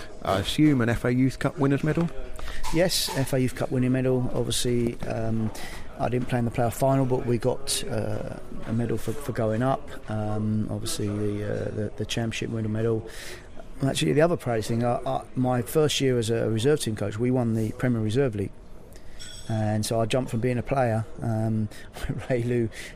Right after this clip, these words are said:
Speaker 2: bullied me into taking the job, really, and I'm so thankful he did. He was brilliant with me. Um, we won that, so I'm really proud of that, 'cause that was the first time a, a non-Premier League team have won the Premier Reserve League.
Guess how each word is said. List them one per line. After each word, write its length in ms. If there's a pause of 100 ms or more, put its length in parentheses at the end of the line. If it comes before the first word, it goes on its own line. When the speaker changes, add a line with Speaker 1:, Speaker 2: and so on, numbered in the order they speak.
(460)
Speaker 2:
bullied 260
me 140
into 220
taking 400
the 80
job, 280
really, 380
and 160
I'm 180
so 220
thankful 400
he 80
did. 240
He 80
was 120
brilliant 360
with 100
me. 160 (440)
Um, 160
we 80
won 180
that, 240
so 160
I'm 140
really 200
proud 240
of 60
that, 160
'cause 100
that 80
was 120
the 40
first 280
time 240
a, 60
a 100
non-Premier 500
League 220
team 260
have 100
won 300 (300)
the 80
Premier 240
Reserve 320
League. 260